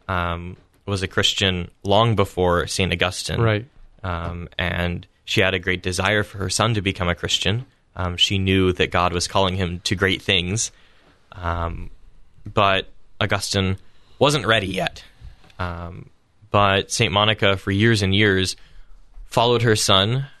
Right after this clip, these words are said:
Speaker 1: um, prayed, wept over him, um, and finally,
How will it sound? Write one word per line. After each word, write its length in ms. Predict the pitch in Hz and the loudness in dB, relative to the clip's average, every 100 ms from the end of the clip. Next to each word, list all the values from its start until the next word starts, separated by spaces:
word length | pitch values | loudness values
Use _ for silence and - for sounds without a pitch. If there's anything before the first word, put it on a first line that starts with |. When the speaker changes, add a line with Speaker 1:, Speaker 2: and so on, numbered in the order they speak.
| - | -8
Speaker 1:
um, 560 | 98 90 90 90 90 90 - - | -4 -2 0 -2 -6 -10 -12 4
prayed, 640 | - 104 110 113 113 120 - _ | 6 6 4 2 0 -6 -12 _
wept 460 | 101 107 101 - - | 2 4 4 2 0
over 320 | - 107 101 | 2 2 2
him, 400 | 104 98 98 113 - - - - - | 4 4 2 -2 -8 -18 -14 -14 -10
um, 300 | - 92 92 | -6 -4 -4
and 120 | 90 90 | -8 -4
finally, 600 | - 98 98 95 90 | 0 2 2 2 0